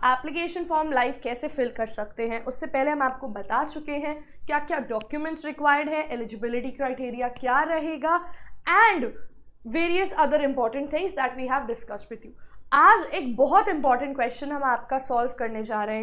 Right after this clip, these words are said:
हैं। हमारे पास बल्क में स्टूडेंट्स की क्वेरीज आ रही हैं कि "मैम, मैं ट्वेल्थ पास्ड हूँ लेकिन सीबीएसई बोर्ड से हूँ, मेरा कोड क्या लगेगा?" "मैम, मैं कर्नाटक बोर्ड से हूँ, मेरा कोड क्या यूज़ होगा?"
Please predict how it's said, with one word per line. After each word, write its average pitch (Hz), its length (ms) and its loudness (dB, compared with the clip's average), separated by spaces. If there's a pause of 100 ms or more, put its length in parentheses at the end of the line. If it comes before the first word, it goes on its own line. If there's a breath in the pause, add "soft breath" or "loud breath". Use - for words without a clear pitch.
हैं। - 480 -4
हमारे 359 340 2
पास 415 280 4 (120)
बल्क 392 300 4
में 427 120 -2
स्टूडेंट्स 330 360 -2
की 339 100 -4
क्वेरीज 285 400 -4
आ 247 120 2
रही 226 240 -4
हैं 233 160 -8 (280 loud breath)
कि 330 100 -2
"मैम, 285 380 0
मैं 302 120 -2
ट्वेल्थ 285 340 -2
पास्ड 233 380 2
हूँ 285 120 -4
लेकिन 320 220 -6
सीबीएसई 277 460 -6
बोर्ड 220 240 -4
से 208 120 -10
हूँ, 202 140 -12
मेरा 262 180 -2
कोड 220 340 -6
क्या 240 120 -2
लगेगा?" 226 400 -4 (340 loud breath)
"मैम, 349 280 2
मैं 381 140 -2
कर्नाटक 254 600 0
बोर्ड 285 200 0
से 302 160 -4
हूँ, 311 220 -6
मेरा 262 180 -4 (140)
कोड 247 240 -2
क्या 277 120 -4
यूज़ 254 340 -2
होगा?" 226 300 0